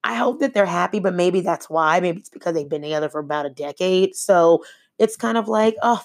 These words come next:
finally," instead of, uh, "Oh my God, this is my moment. I'm getting married." I think she wanted the wedding and the marriage more than she wanted anything else. But it just so happens that she actually likes Rich. And in her mind,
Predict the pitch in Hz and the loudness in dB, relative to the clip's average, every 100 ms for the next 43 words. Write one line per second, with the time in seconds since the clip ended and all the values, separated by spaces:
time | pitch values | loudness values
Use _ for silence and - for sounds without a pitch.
0 | - 175 202 151 156 165 156 175 160 147 | -2 0 0 0 0 0 -2 0 0 2
1 | 160 165 - - - - 202 220 233 226 | 0 0 -6 -20 -10 -6 -6 -6 -4 -6
2 | 214 - 202 220 220 240 233 226 220 214 | -6 -10 -8 -6 -4 -2 -2 -2 -4 -4
3 | 226 240 247 233 214 - _ 247 247 240 | -4 -2 0 0 -2 -12 _ -2 -2 -2
4 | 233 214 196 165 143 165 180 202 214 - | 0 -2 0 -2 2 2 2 0 -4 -12
5 | _ _ 196 170 156 160 165 151 151 147 | _ _ -2 0 0 2 2 2 -2 -2
6 | 180 170 170 170 165 - 175 143 156 151 | -6 2 4 4 0 -2 -6 -4 -2 -2
7 | 147 143 - _ _ - 233 240 220 180 | -2 -4 -8 _ _ 2 4 4 0 -2
8 | 170 143 151 143 - - _ _ 170 208 | -4 -4 -6 -6 -8 -12 _ _ 2 4
9 | 196 170 156 165 175 170 165 156 151 170 | 4 2 0 -2 0 0 0 -2 -2 -2
10 | 170 165 170 156 - - - - - - | -2 -2 -2 -2 -6 -10 -8 -6 -8 -18
11 | - - 175 165 165 175 170 165 165 160 | -20 -6 -2 -2 -2 -2 0 2 2 0
12 | 156 | -2